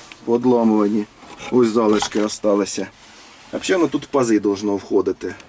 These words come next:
Оті от пази. Ще раз перепровіряємо, щоб плюс з мінусом не перепутались. Красний плюс, коричневий мінус. Прикрутив. Правда, тут більш-менш прикручено, а тут так от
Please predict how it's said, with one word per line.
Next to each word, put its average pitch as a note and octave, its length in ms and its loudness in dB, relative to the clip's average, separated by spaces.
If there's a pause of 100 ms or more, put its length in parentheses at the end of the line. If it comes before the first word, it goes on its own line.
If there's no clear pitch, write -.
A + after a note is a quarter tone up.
(440)
Оті - 240 -4
от G#2+ 80 -6
пази. - 380 -14 (640)
Ще - 200 -6
раз C3+ 140 0
перепровіряємо, A#2+ 920 2
щоб G#2 200 -8
плюс G#2+ 500 -4
з G2 60 -12
мінусом G#2+ 640 0
не G2+ 140 -2
перепутались. F#2+ 880 -2 (680)
Красний A2+ 420 -2
плюс, A#2 280 0
коричневий G2+ 520 -2
мінус. E2+ 440 -4 (260)
Прикрутив. A2+ 760 -4 (1000)
Правда, B2+ 320 0
тут C3 380 -4 (180)
більш-менш B2+ 760 0
прикручено, B2+ 640 0
а A2 40 2
тут A#2+ 340 -10 (760)
так G2 240 -10
от - 180 -12